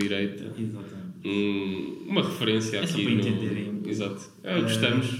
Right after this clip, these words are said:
Speaker 2: de onde é que vem essa
Speaker 1: Uhum. Eu, por acaso, gosto desse rapa-, desses rapazes, não é?
Speaker 2: nomenclatura. Esse agora tem um espetáculo novo.
Speaker 1: Sim, sim, eles andam com um espetáculo por aí.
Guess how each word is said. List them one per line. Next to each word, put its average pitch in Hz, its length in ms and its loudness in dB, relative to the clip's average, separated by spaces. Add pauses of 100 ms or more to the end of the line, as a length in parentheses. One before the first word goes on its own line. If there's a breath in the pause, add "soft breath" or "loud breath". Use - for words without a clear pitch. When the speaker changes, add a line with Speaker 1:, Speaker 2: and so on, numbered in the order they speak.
(140)
Speaker 2:
de 113 80 0
onde 113 160 6
é 110 80 6
que 107 120 -2
vem 98 240 0 (360)
essa 107 340 -6 (160)
Speaker 1:
Uhum. - 340 0 (160)
Eu, - 80 0
por 143 100 4
acaso, 131 220 8
gosto 120 240 4
desse 113 360 2
rapa-, 104 380 2
desses 113 300 4
rapazes, 101 500 0
não 98 140 -4
é? 98 60 -4
Speaker 2:
nomenclatura. 113 680 2
Esse 147 200 -4
agora 107 180 0
tem 117 120 0
um 120 200 0
espetáculo 135 540 -2
novo. 165 220 -2 (220)
Speaker 1:
Sim, 160 240 2
sim, 151 160 2
eles 135 160 6
andam 127 240 8
com 127 60 4
um - 20 6
espetáculo 113 560 2 (120)
por 107 120 -4
aí. 101 240 -2